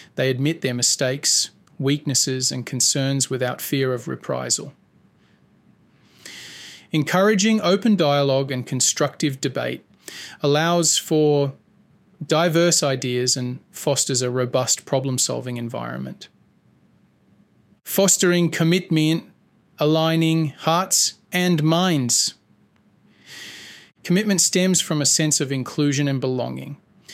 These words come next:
When every team member has a say, the collective decision becomes a shared mission. Transparency and practical decision-making tools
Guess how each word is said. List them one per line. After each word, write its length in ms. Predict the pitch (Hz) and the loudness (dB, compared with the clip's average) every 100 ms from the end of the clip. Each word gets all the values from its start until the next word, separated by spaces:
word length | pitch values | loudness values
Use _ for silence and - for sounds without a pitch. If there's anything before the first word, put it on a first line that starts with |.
| - - - | -20 -20 -8
When 160 | 156 156 | 0 2
every 220 | 165 170 | 2 2
team 320 | - 196 202 | 2 4 4
member 300 | 170 147 139 | 4 2 0
has 280 | - 139 143 | 0 0 0
a 80 | 135 | 2
say, 540 | - 139 135 165 190 - - - - | 2 0 0 0 -2 -8 -20 -20 -8
the 60 | 151 | -6
collective 580 | - 156 180 185 190 165 | 0 2 2 2 0 2
decision 540 | 170 - 151 139 147 | 2 2 2 2 0
becomes 420 | 139 - 143 139 | -2 -2 -2 0
a 60 | 131 | 0
shared 440 | - - 135 127 | -2 0 0 0
mission. 440 | 131 123 - 127 135 _ _ _ _ _ _ _ _ - - - - | -4 -4 -4 -6 -12 _ _ _ _ _ _ _ _ -20 -16 -16 -10
Transparency 1160 | - - 175 175 - - 175 202 180 - 170 175 | -4 0 2 2 2 2 2 2 2 0 0 -2
and 220 | 180 147 131 | -2 -4 0
practical 460 | 156 151 156 151 | -2 -2 -4 -4
decision-making 840 | 139 127 160 147 143 139 135 139 131 | -2 0 0 0 0 -2 -4 -6 -6
tools 380 | 143 139 139 | -6 -6 -6